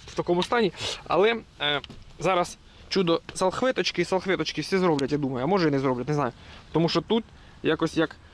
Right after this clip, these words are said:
потьоки такі є. Ну, це, що я вже витирав, ну, воно ще трошки таке, знаєте, не, не, не, не до кінця витерте, але я вже тут руля відтер більш-менш.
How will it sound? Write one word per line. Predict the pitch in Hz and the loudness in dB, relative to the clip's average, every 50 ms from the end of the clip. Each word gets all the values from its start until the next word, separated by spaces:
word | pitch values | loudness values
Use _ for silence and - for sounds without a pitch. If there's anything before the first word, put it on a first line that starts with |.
| - - - | -20 -16 -8
потьоки | - 151 151 - 196 190 - 165 | -4 -2 0 2 2 2 2 0
такі | - 165 156 - 175 | -2 -2 -4 -4 -2
є. | 165 147 131 110 120 - - - - - - - - - - - - - - - - - - - - - - | 0 0 0 0 -2 -6 -12 -16 -18 -20 -20 -20 -20 -20 -20 -20 -20 -20 -20 -20 -20 -20 -20 -20 -18 -8 -2
Ну, | 139 127 | -2 0
це, | - - 160 151 | 2 2 0 2
що | - 160 | 2 2
я | 156 151 | 4 4
вже | 147 156 156 - - - - - - - - - - - - - - - - - - - - - - | 4 2 2 0 -2 -8 -20 -20 -20 -20 -20 -20 -20 -20 -20 -20 -20 -20 -20 -20 -20 -20 -20 -10 -4
витирав, | 143 147 156 156 180 196 233 277 285 - - - - - - - - - - - - - - - - - - | 0 0 0 2 2 2 2 2 0 -2 -4 -18 -20 -20 -20 -20 -20 -20 -20 -20 -20 -18 -18 -18 -18 -10 -6
ну, | 139 143 | -4 -2
воно | 151 160 175 180 | 0 0 0 0
ще | 165 - 170 160 151 - - - - - - - - - - - - - | 0 0 0 -2 -2 -4 -8 -18 -20 -20 -20 -20 -20 -20 -20 -20 -12 -4
трошки | - 147 160 - - - 156 | 0 0 0 0 0 -2 -2
таке, | - 156 - - 123 | -2 -2 -4 -4 -4
знаєте, | 117 127 143 151 131 - - 123 - - - - - - - - - - - - - - - - - - - - - - - | -2 -2 -2 -2 -2 -4 -8 -14 -16 -18 -20 -20 -20 -20 -20 -20 -20 -20 -20 -20 -20 -20 -20 -20 -20 -20 -20 -20 -20 -12 -6
не, | 135 139 151 147 | -2 0 0 0
не, | 135 139 151 156 | 0 0 0 0
не, | 147 139 156 160 | 0 0 0 -2
не | - - 160 165 | 0 0 0 0
до | 160 165 156 | 0 0 0
кінця | - 180 170 - 175 160 | 0 0 0 0 0 0
витерте, | 151 143 120 - 120 117 120 - 127 | 0 0 -2 -2 -6 -10 -6 -4 -2
але | 135 151 170 185 180 - - - - - - - - - - - | 0 2 2 0 -2 -4 -10 -20 -20 -20 -20 -20 -20 -18 -8 -2
я | 139 143 151 | 0 0 2
вже | 151 143 147 143 143 - - - - - - - - - - - - | 2 2 0 -2 -2 -6 -12 -20 -20 -20 -20 -20 -20 -20 -20 -12 -6
тут | - 135 - - - | -6 -6 -6 -4 -2
руля | - 147 147 151 175 208 226 220 202 - - - - - - | 0 2 2 4 2 2 2 0 0 -2 -6 -18 -20 -14 -10
відтер | 160 175 - - - 175 160 160 | -10 -10 -6 -2 0 0 0 0
більш-менш. | 151 165 151 - - 165 165 156 147 - | -2 -2 -4 -4 -2 -2 -2 -2 -2 -4